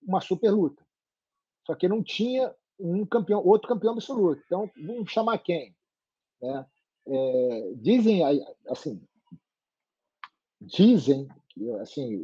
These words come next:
o pessoal que, lá de Abu Dhabi, que chamaram o Rickson Gracie na época pra lutar comigo, mas não teve um acordo,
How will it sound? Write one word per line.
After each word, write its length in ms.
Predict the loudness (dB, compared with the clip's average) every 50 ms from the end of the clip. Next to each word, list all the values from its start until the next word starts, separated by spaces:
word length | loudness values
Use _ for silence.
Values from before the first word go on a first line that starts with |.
| -10 -12
o 40 | -4
pessoal 400 | -2 -2 -2 2 2 2 2 4
que, 260 | 4 4 4 4 2
lá 180 | 0 0 2 2
de 100 | 2 2
Abu 140 | 0 0 2
Dhabi, 280 | 4 4 4 4 2
que 100 | -2 -6
chamaram 420 | -2 -2 0 0 2 0 0 0 0
o 40 |
Rickson 360 | 0 0 0 0 -2 -4 -4 -2
Gracie 420 | 0 0 0 0 -2 -4 -8 -6
na 120 | -4 -4
época 220 | -4 -6 -8 -10 -8
pra 140 | -8 -8 -8
lutar 180 | -6 -8 -8
comigo, 260 | -6 -2 -2 -2 0
mas 180 | 0 0 -2 -2
não 120 | -2 -8
teve 380 | -8 -4 -2 0 0 0 0 -2
um 100 | -4 -6
acordo, 480 | -8 -8 _ -8 -8 -8 -8 -10 -12